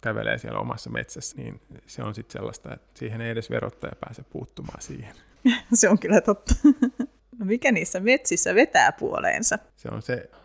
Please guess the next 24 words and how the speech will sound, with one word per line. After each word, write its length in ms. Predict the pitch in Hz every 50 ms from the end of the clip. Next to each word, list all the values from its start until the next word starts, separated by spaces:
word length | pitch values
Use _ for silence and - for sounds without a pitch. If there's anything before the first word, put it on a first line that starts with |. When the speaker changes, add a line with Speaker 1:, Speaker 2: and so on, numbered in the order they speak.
| _ _
Speaker 1:
luonto 560 | - 127 117 120 123 127 127 123 - 120 113 -
jotenkin, 560 | 147 127 117 - 117 117 113 117 113 107 - - - 180 - - - _ _ _ 147 156 165 175 175 - 175 165 156
missä 420 | 131 120 113 110 - - - - - - - 135 - - 147 _ _ _ -
mä 260 | 165 - 113 117 117
koen 360 | - 123 110 - - - - - - -
olevani 400 | - 57 55 55 52 50 53 - - - _ _ _ _
kotona, 420 | - 113 - - - 110 107 -
niin 200 | - - - -
et 140 | - - _ _ _ - - 95 - - - -
Suomessa 460 | - - - 101 98 95 - - 120
se 120 | - 123
nyt 160 | 117 113 107 117
on 100 | 113 110
lähinnä 340 | 110 107 107 104 101 98 - - _ - - - - - - -
ennen 240 | 131 113 107 101 98
kaikkea 360 | - - - _ - - -
metsäluonto, 720 | - 57 - - - - - - - 52 50 - - - -
että 240 | - _ _ 120 117 - - _ _ _ _ _ _ _ _
kyllä 200 | - 117 113 101 107
viihdyn 260 | 110 101 101 107 101
toki 240 | - 107 - - 104
myös 300 | 101 101 104 104 - -
vesillä 380 | - - - - 107 101 98
ja 260 | - 50 50 - 107